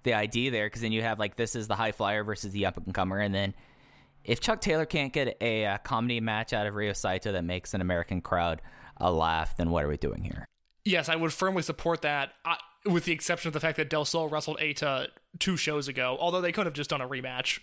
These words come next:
Speaker 1: Oh, God, that's my memory right there. God, it, it, it feels like that those two shows, even though this was two nights before, and I like that match, too.
Speaker 2: Yeah, that was a
Speaker 1: I like
Speaker 2: good
Speaker 1: that
Speaker 2: opener,
Speaker 1: match.
Speaker 2: but it, it, it's funny. Something about running this building a second night makes the Open the Golden Gate show seem like it was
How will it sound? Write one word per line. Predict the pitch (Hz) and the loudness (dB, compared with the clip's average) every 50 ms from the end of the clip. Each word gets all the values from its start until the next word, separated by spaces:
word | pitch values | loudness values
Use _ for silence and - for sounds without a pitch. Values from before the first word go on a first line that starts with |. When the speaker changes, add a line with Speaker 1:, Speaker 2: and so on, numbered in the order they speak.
| - _ _ - _ _ _ _ _ _ _ _ - | -8 _ _ -20 _ _ _ _ _ _ _ _ 2
Speaker 1:
Oh, | 170 156 | 4 4
God, | - 156 147 135 127 | 6 4 4 2 2
that's | 135 123 123 - | 2 0 2 2
my | 139 123 | 2 2
memory | 123 113 117 120 117 110 | 2 2 2 2 2 2
right | 104 95 - | 0 0 0
there. | - 98 90 85 85 - - - | 0 0 0 0 -2 -4 -8 -2
God, | - 120 117 110 98 92 - - | 0 2 2 2 0 -2 -4 -2
it, | 123 135 - - | -2 -2 0 2
it, | 147 156 - 160 | 0 0 2 0
it | 185 - | 0 0
feels | - 208 220 220 208 | 2 2 2 2 2
like | 196 185 - | 0 0 0
that | 175 165 165 | 0 0 2
those | 165 147 143 143 - | 0 0 0 -2 -4
two | - - 151 131 | -2 -2 0 0
shows, | - - 156 139 135 123 117 104 101 - | 2 2 2 2 2 2 2 0 0 0
even | 123 123 127 123 | 0 0 2 2
though | 117 113 | 2 2
this | 113 110 - 123 | 2 0 0 0
was | 117 107 - - - - | 0 0 0 -4 -6 0
two | - 160 | 2 2
nights | 135 110 101 - | 4 4 2 0
before, | - - - - 135 123 104 95 87 80 80 - - - - - - - _ - - | -4 -4 -2 2 2 4 4 2 2 0 -2 -4 -10 -18 -20 -20 -20 -20 _ -8 -4
and | 127 143 | 0 0
I | 185 | 0
like | 175 - 147 185 - | 2 2 0 0 0
that | - 98 - | -2 -4 -4
match, | - 98 92 - - - | -4 -4 -4 -4 -6 -2
too. | - - | 2 2
Speaker 2:
Yeah, | - - | 4 4
that | 170 190 | 4 2
was | 208 - | 2 2
a | |
Speaker 1:
I | - | 2
like | 139 160 | 4 4
Speaker 2:
good | 160 - | 4 4
Speaker 1:
that | - | 4
Speaker 2:
opener, | - - - - 143 | 4 4 2 2 0
Speaker 1:
match. | 143 - | 0 0
Speaker 2:
but | 165 175 | -2 -2
it, | 190 190 220 190 - 226 220 208 - | -2 -4 -8 -8 -4 -2 -2 -2 -2
it, | - 233 196 156 - 160 | -2 -2 -2 -2 -2 -2
it's | 202 196 180 - | -2 0 0 -2
funny. | 165 160 - 208 214 254 226 180 165 156 | -6 -6 -2 0 0 2 2 0 0 0
Something | - 220 254 330 339 | 0 0 0 0 0
about | 311 311 233 165 156 | 0 0 0 2 2
running | 160 190 190 185 151 135 | 0 0 0 0 -2 -2
this | 135 151 175 160 165 | 0 0 0 0 -2
building | 147 - 151 156 175 170 160 139 | -2 -2 0 0 0 0 0 -2
a | 135 | -2
second | - - - 165 160 - 139 131 131 | -2 -2 -2 -2 0 0 -2 -2 0
night | 135 139 139 135 135 - - - - - - - - - _ _ - | 0 0 2 0 -2 -4 -6 -10 -16 -18 -18 -20 -20 -20 _ _ 0
makes | 175 160 156 160 - - | 2 2 2 2 0 -2
the | - - 160 - - | 0 0 0 2 2
Open | 180 190 - 190 180 | 0 0 0 0 0
the | 160 151 | -2 0
Golden | 143 151 151 156 156 156 156 | 0 2 2 2 2 0 0
Gate | 143 143 147 147 | -2 -2 -2 -2
show | - - 160 147 147 | -2 0 0 0 0
seem | 147 - - - 165 160 | -2 -2 -2 0 0 0
like | 156 147 139 | 0 0 -2
it | 143 139 | -2 -4
was | 143 139 - | -4 -4 -6